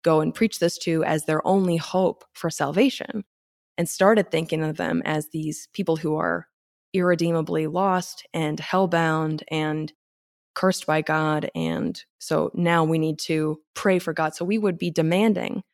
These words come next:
we would be standing out there demanding that people repent.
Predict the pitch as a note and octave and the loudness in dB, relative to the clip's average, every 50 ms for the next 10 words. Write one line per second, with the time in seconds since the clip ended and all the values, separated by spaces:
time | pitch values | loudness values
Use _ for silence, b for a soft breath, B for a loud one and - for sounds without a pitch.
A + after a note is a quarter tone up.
0 | _ _ - F3 E3+ D#3+ E3+ - - - G#3+ A3 G#3 F#3+ F#3+ F#3+ F#3 - D#3+ D#3+ | _ _ -2 -2 -2 -2 -2 -2 0 2 4 4 4 4 4 2 2 2 2 2
1 | D#3+ D#3+ E3 D#3 D#3 D#3+ F3 G3 G#3 G#3 F#3 E3 E3 E3+ - - - - F#3+ E3+ | 2 2 2 2 2 4 4 6 6 6 4 4 2 2 0 0 0 0 2 4
2 | F3 E3+ D#3 E3 E3 - - G3 G3 - - - - - | 4 4 4 2 0 0 0 0 0 0 -2 -6 -12 -16